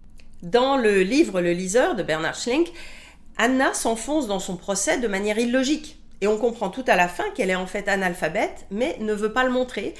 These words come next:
même si cela pourrait alléger sa condamnation. Et souvent, la mauvaise foi, c'est juste cela. Essayer de sauver la face, de faire un écran de fumée sur ses erreurs ou ses manquements, en espérant que ça va passer,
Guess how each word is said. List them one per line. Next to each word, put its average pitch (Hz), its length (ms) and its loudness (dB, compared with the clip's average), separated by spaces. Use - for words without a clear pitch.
même 254 460 2
si 320 420 -2
cela 240 540 2
pourrait 190 240 -2
alléger 202 400 2
sa 208 160 -4
condamnation. 196 640 0
Et 247 80 -4
souvent, 370 220 0
la 240 80 6
mauvaise 247 380 2
foi, 403 160 0
c'est 247 180 0
juste 254 320 -4
cela. 214 460 -2
Essayer 220 580 0
de 196 240 0
sauver 220 380 2
la 226 120 4
face, 202 520 0
de 190 100 -4
faire 233 340 4
un 185 300 2
écran 214 300 2
de 220 40 0
fumée 196 480 -2
sur 190 200 -4
ses 185 240 -2
erreurs 165 440 2
ou 185 60 -4
ses 190 180 0
manquements, 190 460 -4
en 180 140 -2
espérant 202 380 2
que 240 80 -2
ça 214 80 0
va 180 120 0
passer, 170 520 -2